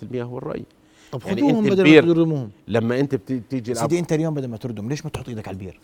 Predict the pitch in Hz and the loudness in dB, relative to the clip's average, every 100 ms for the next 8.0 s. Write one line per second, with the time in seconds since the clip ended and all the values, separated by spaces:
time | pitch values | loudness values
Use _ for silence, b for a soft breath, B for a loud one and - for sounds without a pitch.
0 | b b b b - 90 120 165 - 185 | b b b b -12 -10 -8 -10 -10 -10
1 | 180 180 170 151 139 156 135 127 - 117 | -6 -4 -2 -2 -4 -4 -2 -4 -2 -2
2 | 117 117 117 110 101 98 143 226 240 269 | 0 0 -2 -4 -6 -8 0 0 2 4
3 | 123 220 233 247 202 196 226 214 220 139 | 4 4 2 -2 -2 -2 0 2 2 4
4 | 139 139 165 143 127 208 214 196 170 165 | 6 6 6 2 2 6 8 8 8 4
5 | 180 175 180 180 196 - - - 240 156 | 4 4 4 4 4 0 -4 0 2 6
6 | - 240 233 147 139 139 139 147 135 127 | 6 4 2 0 -4 -4 -2 0 0 0
7 | 127 127 123 - 185 226 139 196 202 214 | -2 -2 -4 0 2 4 2 0 0 0